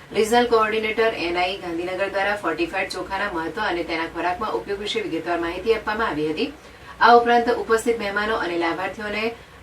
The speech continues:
ભારત વિકાસ પ્રતિજ્ઞા અને પોષણ માસની શપથ લેવડાવવામાં આવી હતી. આ કાર્યક્રમમાં જિલ્લા પ્રોગ્રામ અધિકારી, જિલ્લા આયુર્વેદિક અધિકારી,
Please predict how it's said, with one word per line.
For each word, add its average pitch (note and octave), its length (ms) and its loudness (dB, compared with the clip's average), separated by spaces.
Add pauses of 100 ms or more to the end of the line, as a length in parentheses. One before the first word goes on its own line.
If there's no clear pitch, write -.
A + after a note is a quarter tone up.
ભારત A3 320 4
વિકાસ A3 380 0 (220)
પ્રતિજ્ઞા F#3 480 -2
અને F3+ 160 -2
પોષણ F#3 500 -2
માસની A3 440 -2
શપથ A3 340 -4
લેવડાવવામાં G3+ 460 -2
આવી D#3 220 -2
હતી. - 220 -6 (360)
આ A#3 140 10
કાર્યક્રમમાં A3+ 680 2
જિલ્લા F3 280 0
પ્રોગ્રામ G3+ 360 -4
અધિકારી, G#3+ 460 -2
જિલ્લા E3 240 -2
આયુર્વેદિક G3+ 420 -2
અધિકારી, E3 540 -2